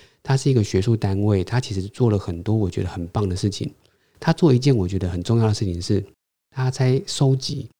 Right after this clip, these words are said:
台湾的一些睡眠的样貌。像大家可能在网络上常常看到，哎，台湾有多少人睡不好，失眠的比重有多少，或者是有哪些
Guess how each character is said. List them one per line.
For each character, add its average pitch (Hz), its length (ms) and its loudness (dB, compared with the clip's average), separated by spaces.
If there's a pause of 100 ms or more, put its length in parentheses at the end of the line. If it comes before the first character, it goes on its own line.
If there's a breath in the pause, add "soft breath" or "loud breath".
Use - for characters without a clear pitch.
(160)
台 104 240 0
湾 120 260 4
的 113 140 0
一 - 60 -4
些 107 160 -2
睡 117 200 0
眠 87 140 0
的 87 80 -4
样 90 180 -2
貌。 90 220 -4 (480 soft breath)
像 156 200 4
大 143 120 2
家 147 80 4
可 123 100 2
能 95 60 2
在 127 120 4
网 104 120 2
络 101 80 4
上 123 140 4
常 104 160 0
常 98 120 0
看 117 160 0
到， 117 140 2
哎， 117 160 2
台 104 140 -2
湾 117 280 2 (120)
有 98 200 2
多 123 160 2
少 101 140 0
人 87 160 -2
睡 110 160 0
不 107 80 0
好， - 260 -4 (300 soft breath)
失 - 220 0
眠 123 180 2
的 98 100 0
比 82 200 -6
重 120 160 2
有 90 80 0
多 101 200 2
少， - 360 -4
或 151 100 -2
者 113 100 0
是 135 140 -2
有 117 100 4
哪 98 200 -2
些 107 360 0